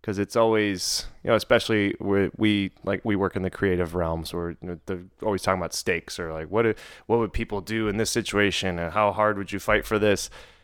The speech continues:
And I just, I'm always a sucker for, for these types of films, the, the science fiction films that explore this. We, we have to save planet Earth. And it's like, "Yeah, I agree.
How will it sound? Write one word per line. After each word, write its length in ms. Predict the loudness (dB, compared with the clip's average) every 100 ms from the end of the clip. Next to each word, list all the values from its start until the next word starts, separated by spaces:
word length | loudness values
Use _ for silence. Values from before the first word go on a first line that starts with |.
| _ _
And 140 | -2
I 240 | 2 2 2
just, 440 | 0 -2 -2 -2 2
I'm 120 | 4
always 200 | 4 2
a 60 |
sucker 420 | 2 2 4 2 0
for, 540 | 0 2 4 2 0 -6
for 160 | 0 2
these 180 | 2 4
types 220 | 2 2
of 80 | -2
films, 360 | 2 2 2
the, 180 | 0 0
the 120 | 0 0
science 360 | 4 2 2
fiction 340 | -2 0 0 2
films 500 | 2 2 0 -6 -12 -20 _ _ _ _ _ _ _ _ -4
that 260 | -4 -4 _ -12
explore 460 | -8 -8 2 4 4
this. 220 | 2 -2
We, 160 | -2 0
we 120 | 4
have 140 | 4 2
to 100 | -4
save 480 | 0 2 2 -2 -4
planet 320 | 0 2 2
Earth. 480 | 0 -2 -6 -18 -18 _ _ _ _ 0
And 340 | 2 2 0
it's 220 | -4 -4
like, 100 | -6 -4
"Yeah, 240 | 2 2 0 -4
I 80 | 0
agree. 520 | 0 2 0 2 0